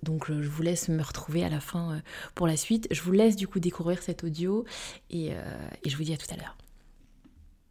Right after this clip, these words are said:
Alors les saisons, d'où ça vient ? Souvent, les gens ont... ça part d'une, d'une idée des gens où ils vous disent «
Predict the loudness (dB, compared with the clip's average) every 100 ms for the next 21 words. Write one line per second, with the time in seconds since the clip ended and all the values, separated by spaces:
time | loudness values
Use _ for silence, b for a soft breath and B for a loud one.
0 | -14 -14 _ -4 -2 0 -2 -4 -4 -4
1 | -4 -6 -8 -8 -6 -6 -8 -14 B B
2 | B -12 -6 -4 -2 -2 -2 -4 -6 -4
3 | -4 -4 -4 -6 -8 -12 -18 -20 -20 -14
4 | -10 -4 -2 -2 -2 -2 -4 -4 -4 -4
5 | -4 -8 -8 -6 -6 -8 B B -10 -8
6 | -8 -10 -10 -10